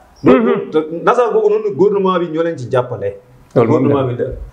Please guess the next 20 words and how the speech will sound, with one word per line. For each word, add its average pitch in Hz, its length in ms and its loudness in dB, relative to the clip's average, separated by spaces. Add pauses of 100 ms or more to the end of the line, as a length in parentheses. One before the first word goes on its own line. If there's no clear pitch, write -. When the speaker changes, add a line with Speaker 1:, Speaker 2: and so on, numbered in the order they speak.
(480)
Speaker 1:
Loolu 131 200 4
moom 120 220 2
lu 123 120 0
leer 120 200 0 (100)
la. - 60 -16 (400)
Speaker 2:
Gouvernement 156 480 2
bi 127 120 -6
ci 143 80 -2
boppam, 147 380 0 (380)
ñoom 147 160 4
ñooy 156 260 -2
jël 156 200 0
seen 143 200 -2
plan 147 280 0
ba 143 100 0
pare 147 160 -4
duñ 139 100 -6
ci 123 80 -8
fay. 104 220 -4 (220)
Speaker 1:
Waaw. 113 180 -8